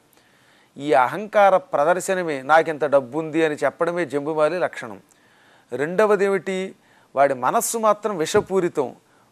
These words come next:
వాడు వేసుకున్నది బంగారం కాదు, వాడి ఆలోచనలన్నీ విషమే అని రెండవ అంతరార్థం. ఆలోచనలే ఒక దండగా వేసుకున్నాడు. మన ఆలోచనలే మన శరీరం మీద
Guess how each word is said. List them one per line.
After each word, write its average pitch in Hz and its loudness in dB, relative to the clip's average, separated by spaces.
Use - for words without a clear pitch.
వాడు 143 4
వేసుకున్నది 175 -2
బంగారం 165 2
కాదు, 175 0
వాడి 120 0
ఆలోచనలన్నీ 220 4
విషమే 175 0
అని 190 -2
రెండవ 151 0
అంతరార్థం. 131 -2
ఆలోచనలే 196 2
ఒక 214 2
దండగా 165 0
వేసుకున్నాడు. 139 -2
మన 127 -6
ఆలోచనలే 175 0
మన 190 -4
శరీరం 170 -6
మీద 175 -4